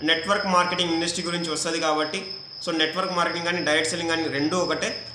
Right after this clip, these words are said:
So దాని గురించి టోటల్ అప్‌డేట్స్ మనకి ఈ ఛానల్లో దొరుకుతాయి. So చాలామంది నాకు క్వశ్చన్ రైజ్ చేశారు,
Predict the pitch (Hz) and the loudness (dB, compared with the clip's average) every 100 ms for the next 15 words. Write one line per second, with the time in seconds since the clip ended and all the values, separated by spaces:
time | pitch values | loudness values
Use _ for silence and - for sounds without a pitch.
0 | - - 190 165 170 175 180 185 - 170 | -10 -4 0 2 2 2 -2 -4 -2 0
1 | 175 160 147 170 202 208 185 175 180 170 | 2 2 2 0 0 2 0 2 0 -2
2 | 156 165 165 160 160 151 143 120 104 - | -2 0 2 4 2 2 0 -4 -8 -10
3 | - - - - - - - - - - | -14 -14 -14 -14 -12 -12 -12 -16 -18 -18
4 | - 175 156 139 - - - - - - | -6 0 2 0 -8 -18 -20 -20 -20 -20
5 | - - 190 202 202 202 208 214 190 190 | -18 -2 4 6 6 4 4 4 4 2
6 | 185 180 196 175 170 175 185 175 165 180 | 0 0 2 4 4 4 2 2 0 0